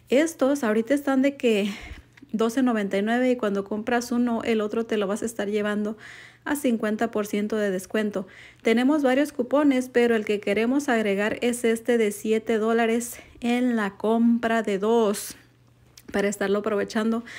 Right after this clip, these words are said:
Entonces, nos vamos a ir a estar agarrando otros productos, chicas. Vamos a estar agregando dos le-, dos delineadores. Además, miren, estos delineadores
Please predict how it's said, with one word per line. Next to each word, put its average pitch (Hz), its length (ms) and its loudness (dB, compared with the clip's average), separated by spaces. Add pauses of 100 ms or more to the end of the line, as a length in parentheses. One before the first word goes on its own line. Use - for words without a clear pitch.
(380)
Entonces, 262 840 2 (500)
nos 240 200 2
vamos 302 360 2
a - 20 2
ir 302 80 2
a 320 40 4
estar 302 220 0
agarrando 262 600 2
otros 285 400 0
productos, 247 580 2
chicas. 226 240 -2
Vamos 285 200 4
a - 20 -4
estar 285 180 0
agregando 254 540 4
dos 269 200 4
le-, 302 160 2 (120)
dos 262 200 4
delineadores. 269 840 2 (1040)
Además, 226 440 2
miren, 208 280 2
estos 320 320 0
delineadores 247 840 2